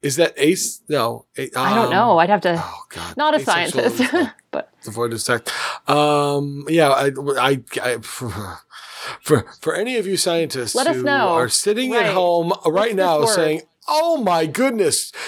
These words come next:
Speaker 1: do these people not know anything?" No, we don't. We don't know a darn thing about
Speaker 2: Well,
Speaker 1: this. So let us know what, what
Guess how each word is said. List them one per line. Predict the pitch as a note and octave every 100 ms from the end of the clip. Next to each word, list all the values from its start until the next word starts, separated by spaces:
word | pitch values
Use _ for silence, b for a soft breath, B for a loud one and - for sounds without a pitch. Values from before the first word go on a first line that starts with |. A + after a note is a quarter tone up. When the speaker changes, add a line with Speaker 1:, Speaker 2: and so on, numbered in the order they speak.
| -
Speaker 1:
do | B3+
these | B3+ A#3+
people | - C4+ C4
not | A3 G#3
know | F#3+ F3+ -
anything?" | F#3 A#3 A#3+ B3 A#3 B B -
No, | C#3 C#3 B2+
we | B2
don't. | A#2+ A#2 A2 G#2
We |
don't | A#2+ G#2+
know | G#2 G2+
a | G2 _ _ _ _
darn | - B2 B2 A#2
thing | B2+ A2
about | G#2 G#2
Speaker 2:
Well, | C#4 C4+ A#3+
Speaker 1:
this. | -
So | A#2+ G#2
let | G2+ B2 C3+
us | B2+ -
know | B2 A#2+
what, | A#2 A2+ A2+ - _
what | - A#2 A2